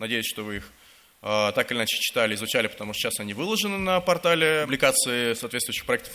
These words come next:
э, регулятивных документов. А, ну, в общем, в этом году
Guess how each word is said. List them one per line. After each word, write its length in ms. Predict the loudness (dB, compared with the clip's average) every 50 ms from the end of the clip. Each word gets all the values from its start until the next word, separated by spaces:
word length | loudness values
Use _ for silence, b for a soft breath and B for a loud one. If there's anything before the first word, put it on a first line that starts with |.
| -16 -12
э, 240 | -8 -4 -4 -2 -2
регулятивных 420 | -2 -4 -4 -4 -4 -6 -6 -6
документов. 520 | -8 -8 -6 -4 -2 -2 -2 -2 -4 -8 -12 -16 B B B B B B B B B B B B B B _
А, 400 | -6 -2 0 2 2 2 2 2 2
ну, 120 | 2 2
в 40 | 2
общем, 360 | 4 4 4 4 2 0 -4 -8 -10
в 160 | -2 2 4
этом 260 | 4 4 2 0 0
году 480 | 2 2 2 2 2 0 -2 -2 -4